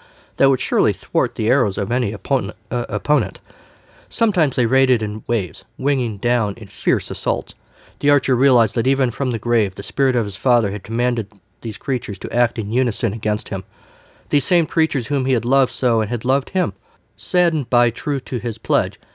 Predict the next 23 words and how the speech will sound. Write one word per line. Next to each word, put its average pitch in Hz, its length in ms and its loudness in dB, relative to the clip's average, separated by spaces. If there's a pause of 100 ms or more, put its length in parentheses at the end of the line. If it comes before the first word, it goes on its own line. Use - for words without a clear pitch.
(420)
he - 100 -4
took 190 240 0
up 147 120 2
his 117 100 0
bow 143 240 2
and 135 100 0
arrow 135 220 4
to 110 160 -4
defend 131 380 -2
his 117 100 -8
homeland 123 480 0
from 110 240 -6
these 107 160 -4
aggressors. 110 540 0 (340)
He 220 140 2
would 156 160 4
meet 147 180 2
their 117 140 2
challenge, 98 440 -2 (220)
with 127 160 -2
truth 170 300 2
and 113 160 -2
goodness 127 420 0